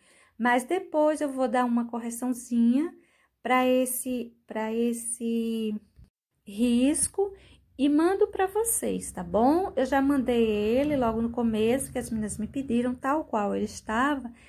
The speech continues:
mas conforme a gente vai pintando, a gen-, às vezes a gente encontra algumas coisinhas que podem ser melhoradas, e eu as faço, e mando novamente pra vocês, não se preocupe. Aí, olha, eu tô fazendo só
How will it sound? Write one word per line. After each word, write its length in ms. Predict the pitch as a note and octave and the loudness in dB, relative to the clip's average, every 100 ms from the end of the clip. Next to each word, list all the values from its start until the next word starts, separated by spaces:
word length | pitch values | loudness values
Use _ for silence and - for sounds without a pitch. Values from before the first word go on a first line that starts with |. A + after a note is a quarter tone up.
| - - | -20 -12
mas 240 | C4+ E4+ E4+ | -2 0 0
conforme 480 | G#4 G4 F#4 E4+ D#4 | -4 2 2 4 2
a 40 | |
gente 240 | C4+ C4 | 0 -2
vai 140 | A3+ A3 | -2 -2
pintando, 640 | A3 G#3 - B3+ D4 A#3+ | -4 -10 -4 0 2 0
a 40 | |
gen-, 340 | A#3 B3+ C4+ - | -2 0 -2 -2
às 200 | B3+ B3+ | -4 -4
vezes 320 | A3+ A#3+ C#4 | -2 0 0
a 60 | C#4 | -2
gente 280 | C4+ C4+ D4 | 0 -2 -2
encontra 840 | E4+ - C4+ B3+ C4 C4+ E4 F#4+ - _ _ _ _ _ _ | -6 0 2 4 2 0 -6 -8 -12 _ _ _ _ _ _
algumas 600 | A#3 C4+ A#3 D#4+ F4 - | 0 2 0 -2 -2 -2
coisinhas 420 | D#4 C#4 D4 D4 | -2 0 0 -2
que 80 | D4+ | -4
podem 300 | - C#4 C#4+ | -2 0 0
ser 260 | - C4+ | 0 -2
melhoradas, 920 | C4 C4+ E4 F#4 B3+ G#3+ F3+ F3+ - - | 0 0 0 0 -2 -2 -4 -6 -8 -6
e 240 | D4 C#4 | -2 2
eu 300 | C4 A#3+ C4 | 4 2 0
as 200 | F#4 - | -2 -6
faço, 560 | - B3+ F#3 E3 - - _ _ _ _ | -8 -8 -8 -8 -14 -20 _ _ _ _
e 60 | F#4+ | -4
mando 320 | E4+ D#4+ E4 | 0 0 -2
novamente 520 | D#4+ D#4 D#4 D4+ D4 | -4 -2 -2 -2 -4
pra 180 | - C#4 | -6 -6
vocês, 540 | D4 E4 - G#3 F#3+ | -4 -6 -6 -8 -8
não 120 | G#3+ | -8
se 160 | A3+ B3+ | -8 -8
preocupe. 720 | B3+ B3+ C4+ - F3+ - _ _ _ _ _ _ _ _ _ _ _ _ _ | -6 -6 -6 -10 -18 -18 _ _ _ _ _ _ _ _ _ _ _ _ _
Aí, 520 | A#3+ D4 D4+ E4+ F#4 | 2 2 2 2 0
olha, 180 | B3 G#3+ | 0 0
eu 100 | A#3 | -2
tô 100 | C#4 | -4
fazendo 440 | C#4 D#4+ D#4 D4+ | -4 -4 -2 -4
só 240 | D4+ - | -4 -4